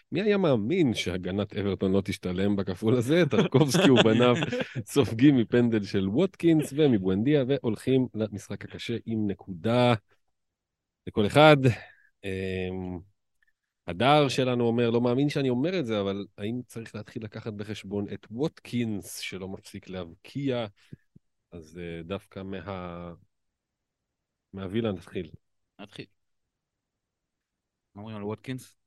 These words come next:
Speaker 2: ווטקינס, אה, כן, אופציה טובה. אופציה טובה בסך הכל.
Speaker 3: <laughs>
Speaker 2: <laughs> אתה מעוניין לקנות? <laughs> לא, יש לו גם
Speaker 1: מניה
Speaker 2: באמת
Speaker 1: בעלייה.
Speaker 2: אה?
Speaker 1: מניה בעלייה.
Speaker 2: מניה בעלייה, ו-, ו-, ובצדק גמור, גם, אה, אפשר שמישהו מכם יבדוק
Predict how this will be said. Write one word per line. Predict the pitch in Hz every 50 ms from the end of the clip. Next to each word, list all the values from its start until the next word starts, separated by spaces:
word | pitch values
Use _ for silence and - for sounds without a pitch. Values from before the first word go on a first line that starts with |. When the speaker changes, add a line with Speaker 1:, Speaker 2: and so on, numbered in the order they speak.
| _ _ _ _ _ _ _ _ _ _ _ _
Speaker 2:
ווטקינס, | _ - 110 110 107 107 - - 120
אה, | 113 113 117 117 117 117 117 120 123 123 123 120 123 120 120 123 _ _
כן, | - 139 180 180
אופציה | 127 117 - 127 127
טובה. | - 151 151 175 190 170 - _ _ _ _ _ _ _
אופציה | - - _ - 123
טובה | - 143 147 147 156
בסך | 160 127 117 131 123 -
הכל. | 131 - - 123
Speaker 3:
<laughs> | 156 135 123 175 131 131 165 - - - 123
Speaker 2:
<laughs> | - - - - 143 147 127
אתה | 123 127
מעוניין | 127 110 131 120 139
לקנות? | 135 127 - 110 147 - 285 - - - 165 127 - - - - - 151 - - 156 160 -
<laughs> | 147 151 - 135 - - 190 208 214 208 - - _ _ -
לא, | 139 127 117 117 123 107 117
יש | 131 139 - -
לו | 143 135 127 123
גם | 120 131 131 131
Speaker 1:
מניה | 107 120 120 135 143 135
Speaker 2:
באמת | 123 131
Speaker 1:
בעלייה. | 123 120 107 92 82 - _ _ _ _ _ -
Speaker 2:
אה? | 95 120 139 170 117 _ -
Speaker 1:
מניה | 98 92 98 104 107
בעלייה. | 104 104 98 90 87 80 - - _ _ _ _ _ _ - -
Speaker 2:
מניה | 123 113 113 123 127
בעלייה, | 123 127 123 117 117 120 123 165 202 202
ו-, | 147 131 123 120 117
ו-, | 120 123 123 120
ובצדק | 120 120 117 - - 156 160 165 143
גמור, | 139 147 180 185 139 120
גם, | 120 127 131 127 127 127
אה, | 123 120 120 120 117 113 113 110 110 107 104 92 95 92
אפשר | 95 - - 135 127
שמישהו | - - 120 123 123 127 127
מכם | 120 113 - 120 117
יבדוק | 117 113 113 127 127 117 -